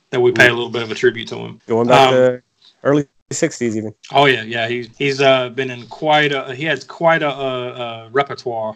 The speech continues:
Speaker 1: of, uh, of acting credits so that, that we can discuss before we get into Devil's Rejects.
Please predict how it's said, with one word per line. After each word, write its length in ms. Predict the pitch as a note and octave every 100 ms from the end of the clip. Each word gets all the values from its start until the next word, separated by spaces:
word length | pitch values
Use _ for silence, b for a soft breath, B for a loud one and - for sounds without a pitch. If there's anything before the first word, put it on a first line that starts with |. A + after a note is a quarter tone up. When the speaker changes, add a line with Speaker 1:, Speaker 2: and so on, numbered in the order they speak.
| _
Speaker 1:
of, 200 | C3 A#2
uh, 320 | A2+ A2+ A2 G#2+ _ _ _ _ _ - -
of 120 | B2+
acting 400 | B2 - B2+ A#2
credits 480 | A2 A#2+ G#2+ - - _ _ -
so 180 | - B2
that, 320 | B2 A#2+ B2+
that 140 | B2
we 80 | B2
can 120 | B2
discuss 400 | A2+ - C3 A#2
before 200 | B2 B2+
we 100 | A#2
get 120 | A2+ A#2
into 160 | A2
Devil's 340 | A2+ A2 A2 A#2
Rejects. 520 | A#2 A2 A2 A2